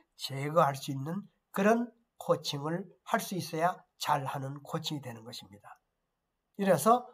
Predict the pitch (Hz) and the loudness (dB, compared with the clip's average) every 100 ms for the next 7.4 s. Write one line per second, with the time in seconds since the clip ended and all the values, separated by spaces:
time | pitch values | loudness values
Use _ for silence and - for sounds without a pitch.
0 | - _ 120 - 156 185 202 180 165 139 | -20 _ -12 -4 0 2 4 2 0 -4
1 | 127 - 131 254 - _ - - 233 247 | -6 -8 -2 -2 -2 _ -8 -2 6 6
2 | 262 240 165 170 175 226 - _ - - | 6 0 4 4 4 -2 -8 _ -10 0
3 | 208 285 294 - 202 170 165 151 160 156 | 4 4 4 0 0 0 -6 -4 -2 -2
4 | - 139 135 131 135 127 _ _ _ 233 | -4 -4 -2 -4 -8 -8 _ _ _ 2
5 | 226 196 - _ _ _ 240 254 226 165 | 2 0 -12 _ _ _ 4 6 8 4
6 | 139 131 117 - _ _ - 143 143 123 | 2 -2 -8 -20 _ _ -4 0 0 -4
7 | 113 107 - - | -10 -16 -20 -20